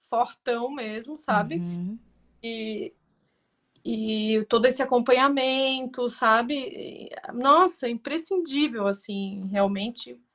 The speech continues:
Speaker 1: mudou minha vida. É, ainda tô me recuperando, né? Porque o cérebro descobre lá o caminho de ter crise de pânico,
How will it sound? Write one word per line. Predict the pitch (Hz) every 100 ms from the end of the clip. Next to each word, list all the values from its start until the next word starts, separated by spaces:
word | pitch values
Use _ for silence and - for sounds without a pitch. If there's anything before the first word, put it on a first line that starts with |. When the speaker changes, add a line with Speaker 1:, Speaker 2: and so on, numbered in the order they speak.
| _ _ _ _ 214
Speaker 1:
mudou | 220 247 220 220 277
minha | 262 226
vida. | - 214 226 240 220 233 240 _ - - _
É, | - 208 196 190
ainda | 196 220 269 269
tô | 269 247
me | 247
recuperando, | 247 - - 220 214 214 247 262 233
né? | 208 233
Porque | 240 240 - 220 220 202
o | 196 202
cérebro | - 233 214 233 247 220
descobre | - - 233 240 233
lá | 226 240
o |
caminho | 240 233 233 262
de | 240
ter | - 202
crise | - 247 262 233
de | 220
pânico, | - 240 247 233 226 220 208